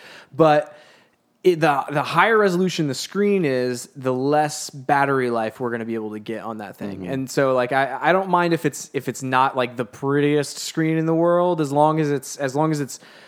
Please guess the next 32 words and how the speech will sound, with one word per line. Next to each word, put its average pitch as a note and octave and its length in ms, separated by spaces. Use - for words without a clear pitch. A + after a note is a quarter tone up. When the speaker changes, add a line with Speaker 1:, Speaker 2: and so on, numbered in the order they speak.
Speaker 1:
you C#3+ 100
know, A#2 80
you B2 140
can A#2+ 160
look C3 160
at C3 100
it A#2+ 80
without A#2+ 300
cutting C3+ 240
your A#2+ 180
eyeballs. A2 540
But, B2 300
uh, A2 280
Speaker 2:
<laughs> - 300
I, D#3+ 200
I D3 80
mean, C#3 240
I C3+ 80
think B2+ 140
the A#2 80
main B2 200
thing A2 140
with G2 140
battery F#2+ 240
life F#2 180
is F2 160
the, F2 100
the F2 240
brightness, E2+ 680
you G2 80
Speaker 1:
Right. F#2 160
Speaker 2:
know? F#2 100